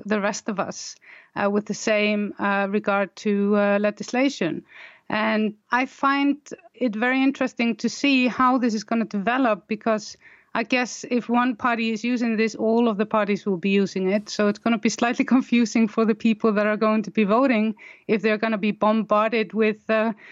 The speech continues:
psychological signaling constantly. I think that in general, people will be moving away from these platforms that are bombarding them. And I have sensed, uh, within my community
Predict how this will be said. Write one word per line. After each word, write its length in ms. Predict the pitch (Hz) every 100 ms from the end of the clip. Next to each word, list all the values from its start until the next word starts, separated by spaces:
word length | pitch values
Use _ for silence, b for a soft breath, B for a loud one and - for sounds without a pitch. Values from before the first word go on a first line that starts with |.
| B B 269
psychological 1200 | - - 233 220 226 220 214 220 214 214 208 202 - _ -
signaling 760 | - 277 285 262 202 196 202 208
constantly. 720 | - 247 254 226 196 165 175 - B
I 120 | 214 240
think 200 | 311 294
that 100 | 233 - - -
in 200 | 247 240
general, 460 | 190 214 269 285
people 680 | - 254 233 240 240 240 233
will 240 | 208 220
be 160 | 226 233
moving 480 | 220 220 247 233 240
away 320 | 220 220 262
from 240 | 285 233
these 220 | 214 214 208
platforms 580 | 220 220 - 220 214
that 160 | - 208
are 200 | 214 254
bombarding 640 | - 208 185 180 180 185 180
them. 280 | 185 190 -
And 340 | 196 190 190 - -
I 180 | 214
have 220 | 226 240 208
sensed, 560 | 233 220 220 208 -
uh, 180 | 202 208
within 280 | 226 226 220
my 220 | 214 233
community 880 | - 233 220 214 214 214 208 196 -